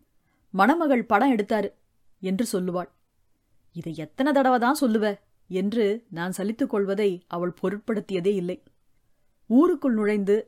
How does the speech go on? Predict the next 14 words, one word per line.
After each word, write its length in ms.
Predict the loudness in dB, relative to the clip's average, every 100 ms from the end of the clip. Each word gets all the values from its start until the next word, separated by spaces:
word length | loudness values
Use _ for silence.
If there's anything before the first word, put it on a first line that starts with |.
| -6
தெப்பக்குளம் 540 | -6 -6 -4 -2 -4
தாண்டி 500 | -4 -4 -2 -4 -6 _
செண்பக 540 | -2 0 2 2 0
அண்ணனின் 320 | -2 -4 -6 -8
சைக்கிள் 380 | -6 -4 -2 -2
கடை 240 | -2 -2
பக்கம் 300 | -4 -6 -4
வரும்பொழுது, 680 | -4 -4 -4 -4 -2 -2 -4 _ _ -20 _ _ _
அதுவரை 680 | -10 -4 0 2 2 0 -2 0
திருநெல்வேலிக்காரியாக 880 | 2 2 2 0 -2 -2 -2 -2 0
இருக்கும் 380 | -2 -2 -4
அம்மா 520 | -4 -2 -2 -2 -6 _ _
முழுக்க 440 | -4 0 0 0
முழுக்க 500 | 0 0 -2 -2 -4